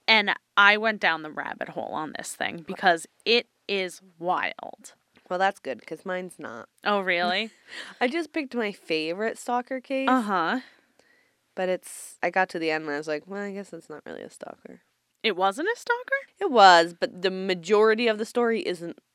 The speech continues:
Speaker 2: about him stalking.
Speaker 1: Oh, it's some, it's, like, other stuff?
Speaker 2: Yeah.
Speaker 1: Oh, well, I'm still interested to hear it,
Speaker 2: Yes.
Speaker 1: you know?
Speaker 2: I just was like, "Hmm."
Speaker 1: I was considering doing just a little write-up about the house in New Jersey that has a stalker.
Speaker 2: Oh my God.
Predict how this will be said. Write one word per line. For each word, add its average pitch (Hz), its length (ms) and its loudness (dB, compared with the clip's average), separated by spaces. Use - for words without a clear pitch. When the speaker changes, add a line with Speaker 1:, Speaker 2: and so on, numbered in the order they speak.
Speaker 2:
about 160 320 -2
him 147 160 -14
stalking. - 680 -10
Speaker 1:
Oh, 185 420 -4
it's 160 140 -14
some, 170 240 -6
it's, 180 220 -12
like, 147 260 -6
other 160 260 -4
stuff? 240 380 -2
Speaker 2:
Yeah. - 180 -20
Speaker 1:
Oh, 349 280 -4
well, 320 320 0
I'm 349 140 -10
still 285 240 -6
interested 165 480 -10
to 151 100 -16
hear 160 320 -4
it, 160 80 -4
Speaker 2:
Yes. 180 180 0
Speaker 1:
you 202 80 -8
know? 226 220 -6
Speaker 2:
I 196 80 -6
just 190 220 -10
was 175 140 -10
like, 170 180 -2
"Hmm." 190 280 -12
Speaker 1:
I 294 140 8
was 339 180 0
considering 247 1080 -2
doing 202 600 -2
just 190 260 -10
a 196 40 -4
little 180 360 0
write-up 170 440 0
about 160 560 -4
the 170 80 0
house 190 680 -4
in 226 140 -6
New 226 120 -4
Jersey 240 520 -4
that 202 200 -4
has 208 260 0
a 220 80 -2
stalker. 226 460 4
Speaker 2:
Oh 262 60 10
my 277 140 10
God. 214 420 0